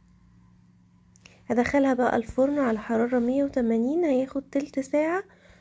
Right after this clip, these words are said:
وبعدين هنفتح عليه الشواية ياخد لون من على الوش.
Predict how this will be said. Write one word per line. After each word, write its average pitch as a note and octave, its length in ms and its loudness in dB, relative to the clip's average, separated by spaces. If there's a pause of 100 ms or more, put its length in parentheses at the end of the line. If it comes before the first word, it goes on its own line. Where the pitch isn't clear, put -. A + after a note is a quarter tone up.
(140)
وبعدين A#3 300 2
هنفتح A#3+ 520 -4
عليه A3 140 -2
الشواية A#3 640 -2
ياخد A3+ 260 -4
لون A3+ 200 0
من A3+ 120 0
على G3+ 220 -2
الوش. - 540 -10